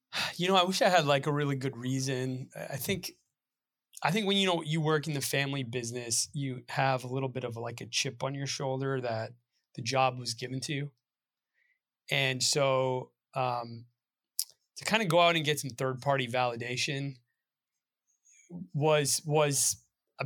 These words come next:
piece of it, you know, like, okay. Um, so that, that was, that was a piece of it. I think,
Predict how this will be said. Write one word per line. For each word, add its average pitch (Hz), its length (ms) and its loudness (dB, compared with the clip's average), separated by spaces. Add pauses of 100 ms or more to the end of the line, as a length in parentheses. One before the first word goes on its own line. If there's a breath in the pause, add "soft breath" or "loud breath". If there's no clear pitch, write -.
(140)
piece - 320 2
of 117 140 -2
it, - 200 -8
you 127 120 -10
know, 127 180 -6
like, 123 260 -6
okay. 120 480 -6 (720)
Um, 117 520 -6 (840)
so 127 400 0
that, 147 240 2
that 170 240 0
was, 175 320 0 (100)
that 160 140 2
was 165 140 0
a 151 40 -4
piece 123 300 -4
of 120 60 -12
it. 117 200 -10
I 139 80 -2
think, 185 340 -4